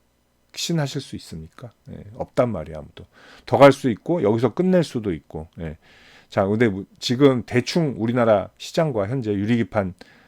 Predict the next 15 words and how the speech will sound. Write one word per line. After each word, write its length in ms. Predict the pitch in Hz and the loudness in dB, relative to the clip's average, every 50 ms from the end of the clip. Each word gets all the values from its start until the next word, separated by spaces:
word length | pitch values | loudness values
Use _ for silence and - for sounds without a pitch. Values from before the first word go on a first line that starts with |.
| _ _ | _ _
시스템을 440 | - - 180 165 - - 156 147 131 | -6 -6 -6 -2 0 0 0 2 2
보면 280 | 110 98 95 110 113 92 | 0 0 0 0 0 -2
여기보다 360 | 82 90 95 92 92 90 90 - | -2 -4 -4 -6 -4 -4 -6 -6
더 100 | - - | -8 -4
갈 160 | - 104 98 | -4 -2 -2
가능성이 420 | - - 90 85 82 - - 101 98 | -2 -4 -6 -6 -6 -10 -14 -14 -14
상당히 380 | - - 165 - 80 80 123 | -12 -12 -10 -10 -10 -10 -12
높다라는 440 | 101 87 - _ - - - 82 98 101 | -14 -16 -18 _ -20 -18 -18 -20 -20 -20
거, 120 | - _ _ _ - | -20 _ _ _ -16
예, 100 | 85 80 | -16 -16
그걸 260 | 80 - 110 117 120 | -14 -8 -4 -4 -4
보시면 300 | 104 82 80 - 107 104 | -4 -6 -10 -12 -14 -16
될 120 | - - - _ | -16 -18 -18 _
것 200 | - 87 - _ | -14 -14 -14 _
같아요. 360 | - 87 - 101 135 156 | -14 -10 -8 -8 -8 -8